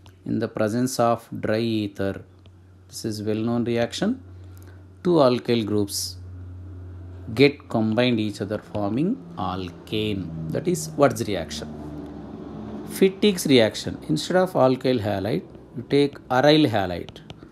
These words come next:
When aryl halides are reacted with sodium metal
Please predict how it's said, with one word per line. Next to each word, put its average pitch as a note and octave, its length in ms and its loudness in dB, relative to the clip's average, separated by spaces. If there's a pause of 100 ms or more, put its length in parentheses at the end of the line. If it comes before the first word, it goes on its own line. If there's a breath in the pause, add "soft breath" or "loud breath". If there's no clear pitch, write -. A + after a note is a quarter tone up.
(460 loud breath)
When A#2+ 380 2 (600)
aryl F3 340 6
halides C#3+ 420 6
are C#3 200 4
reacted A#2 600 2
with - 140 -2 (840)
sodium A#2+ 560 0
metal G#2+ 380 0